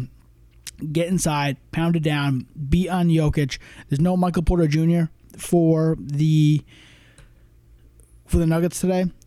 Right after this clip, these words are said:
So I really like the chances of, well, I like the chances that, um,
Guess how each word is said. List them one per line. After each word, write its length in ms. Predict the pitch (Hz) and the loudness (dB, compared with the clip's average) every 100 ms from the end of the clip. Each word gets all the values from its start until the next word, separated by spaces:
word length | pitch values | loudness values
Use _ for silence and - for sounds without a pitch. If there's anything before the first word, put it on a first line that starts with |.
| _ | _
So 360 | - - 180 160 | -8 -2 0 0
I 80 | 151 | 2
really 720 | 151 160 165 165 160 151 - _ - | 2 2 2 0 0 -2 -4 _ -10
like 420 | 156 151 143 139 | -4 -2 -2 -6
the 300 | 143 147 143 | -4 -2 -2
chances 920 | 127 - 143 143 139 - 139 135 127 - - | -2 -4 -2 -2 -2 -2 -2 -2 -4 -8 -8
of, 720 | 143 139 131 127 123 - - _ _ _ _ _ _ _ | -4 -4 -4 -6 -8 -12 -14 _ _ _ _ _ _ _
well, 360 | 147 147 127 - - | -10 -8 -10 -12 -6
I 80 | |
like 160 | 156 156 | -2 -2
the 80 | 147 | -2
chances 480 | 156 143 139 139 127 | -2 0 0 -2 -4
that, 540 | - 135 127 - - - - _ - - _ - | -6 -6 -6 -10 -12 -14 -20 _ -20 -20 _ -12
um, 480 | 139 127 120 120 120 | -8 -6 -8 -8 -12